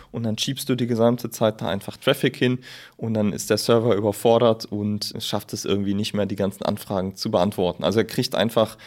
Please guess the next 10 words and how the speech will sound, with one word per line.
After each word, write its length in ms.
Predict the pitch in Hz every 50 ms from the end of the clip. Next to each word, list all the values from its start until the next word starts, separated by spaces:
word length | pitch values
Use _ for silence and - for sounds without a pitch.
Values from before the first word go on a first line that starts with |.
| - - _
hat 180 | - 117 - -
halt 200 | 123 101 - -
einfach 300 | 101 113 - 123 - -
auf 160 | - - -
der 140 | - 107 98
Netzwerkebene 680 | 101 110 110 - - 110 107 - 90 110 117 113 107
schon 180 | - - 117 107
so 120 | 101 113
viel 180 | 110 - 117 104
Traffic, 460 | - - 107 110 - - 117 110 -